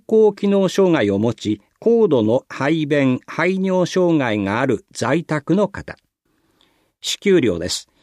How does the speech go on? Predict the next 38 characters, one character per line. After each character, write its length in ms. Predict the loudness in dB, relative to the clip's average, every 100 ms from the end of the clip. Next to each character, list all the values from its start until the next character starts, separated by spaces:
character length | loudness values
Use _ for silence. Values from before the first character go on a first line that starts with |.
| _ -14
必 320 | -12 -6 -2
要 260 | 0 2 2
度 140 | 2
に 180 | 2 2
応 220 | 2 2
じ 160 | 2 -2
て 280 | -2 -2 _ _
月 320 | -2 -2 0 -2
額 560 | 0 -2 2 0 0 _ -12
三 400 | -4 0 0 0
千 300 | 2 2 2
円 240 | 2 0
か 140 | -2 -2
ら 140 | -2 -4
七 360 | 0 0 0
千 380 | 0 0 0 0
円 360 | 2 2 2 2
の 180 | 0 -4 -6
購 320 | 2 2 4
入 260 | 2 2 2
補 180 | 0
助 140 | 2 0
券 300 | 0 -2 -2
と 120 | -4
な 80 | -4
り 120 | -8
ま 80 | -12
す。 180 | -12 -16 _ _ _ _ _ _ _ -6
利 180 | 0 2
用 160 | 4
者 120 | 2 -2
負 80 |
担 160 | -4 -6
で 120 | -6
す。 180 | -10 -12 _ _ _ -10
住 260 | 0 2 2
民 260 | 2 0
税 360 | 2 0 0